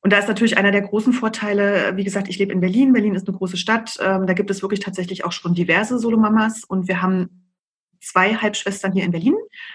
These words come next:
eine in Hamburg, die wir auch schon ein paar Mal getroffen haben. Also wir kennen uns untereinander. Wir haben auch schon mal, ähm, zu viert mit unseren Kindern ein Treffen gehabt. Die wachsen also auch miteinander auf, ähm, im weitesten Sinne. Also wir treffen uns jetzt nicht täglich, aber, äh, sag mal so zwei, dreimal im Jahr auf jeden Fall.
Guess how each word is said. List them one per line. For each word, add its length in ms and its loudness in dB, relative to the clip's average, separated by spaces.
eine 320 6
in 140 0
Hamburg, 440 0
die 100 -6
wir 120 -2
auch 60 -4
schon 160 -4
ein 20 -8
paar 120 -4
Mal 100 0
getroffen 400 -6
haben. 220 0
Also 160 2
wir 80 2
kennen 180 2
uns 140 4
untereinander. 540 2
Wir 80 0
haben 100 0
auch 80 -4
schon 160 -4
mal, 360 4
ähm, 200 0
zu 100 -4
viert 520 0
mit 120 -2
unseren 320 4
Kindern 340 2
ein 100 -2
Treffen 300 -2
gehabt. 460 -4
Die 120 -2
wachsen 300 -2
also 240 0
auch 180 0
miteinander 480 0
auf, 300 -2
ähm, 400 0
im 120 2
weitesten 320 0
Sinne. 260 6
Also 180 -4
wir 60 -4
treffen 240 -10
uns 80 -6
jetzt 140 -8
nicht 140 -8
täglich, 380 2
aber, 640 -2
äh, 60 -8
sag 180 -4
mal 120 -4
so 80 -4
zwei, 180 -2
dreimal 260 -2
im 120 -4
Jahr 180 0
auf 120 -4
jeden 200 -6
Fall. 360 0